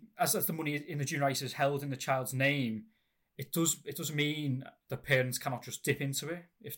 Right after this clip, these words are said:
you know, if they have a, a, you know, a shortfall. Um, you know, some parents will, you know, may view that as a, as an advantage, and others may view that as a, uh, as a disadvantage. I mean, if, if parents do want to have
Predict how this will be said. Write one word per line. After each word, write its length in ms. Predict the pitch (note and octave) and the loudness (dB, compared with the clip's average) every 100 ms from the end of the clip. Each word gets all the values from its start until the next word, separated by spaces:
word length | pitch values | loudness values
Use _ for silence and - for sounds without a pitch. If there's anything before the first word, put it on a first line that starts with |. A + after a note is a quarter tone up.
| - | -8
you 100 | A#2+ | -6
know, 80 | A2+ | -6
if 100 | - | -4
they 80 | |
have 160 | B2+ A#2+ | -2 -2
a, 160 | B2 A2 _ _ | -4 -8 _ _
a, 200 | - - | -16 -10
you 60 | C3+ | -8
know, 80 | A#2 | -2
a 20 | |
shortfall. 800 | - C#3 B2+ - D3+ C3 G#2+ G#2+ | 0 0 -2 -4 -4 -2 -4 -8
Um, 380 | B2 A#2+ A#2 A2+ - - - _ | -8 -8 -8 -10 -14 -20 -20 _
you 80 | C3 | -2
know, 20 | |
some 220 | - D3+ | 0 0
parents 420 | C#3 C3+ C3 - C#3+ | 2 0 0 -6 -6
will, 180 | B2+ A#2+ - | -6 -6 -8
you 80 | C#3 | -4
know, 140 | A#2 A2 - - | -4 -4 -12 -10
may 200 | C#3+ C3 | -2 0
view 200 | C3 C3 | 0 -2
that 180 | B2+ - | -2 -2
as 100 | A#2+ | -4
a, 280 | B2 A#2+ C3 - | -4 -6 -10 -12
as 100 | A#2 | -10
an 100 | A2+ | -4
advantage, 460 | C3+ C3 C#3+ C3 | -4 -2 -6 -6
and 80 | C3+ | -8
others 200 | A#2+ A2+ | -8 -10
may 140 | C#3+ B2 | -8 -6
view 160 | A#2+ A#2+ | -6 -6
that 140 | A#2 | -6
as 100 | A2+ | -6
a, 140 | B2+ A#2+ | -6 -6
uh, 200 | A#2 A#2 - _ _ | -8 -10 -14 _ _
as 80 | - | -10
a 60 | C3+ | -4
disadvantage. 840 | C#3 C#3 C3+ C3+ C3+ B2+ A2 - _ _ _ _ | -2 -2 0 0 -2 -6 -6 -10 _ _ _ _
I 60 | C#3 | 2
mean, 100 | - | 4
if, 160 | E3+ - | 0 -6
if 140 | - | 0
parents 360 | F3+ F#3+ F3 F3 | 4 4 4 -2
do 280 | - E3+ D#3+ | -2 -2 -2
want 160 | D3 | -6
to 80 | C#3+ | -6
have 360 | - C#3 D3 | -2 -2 -2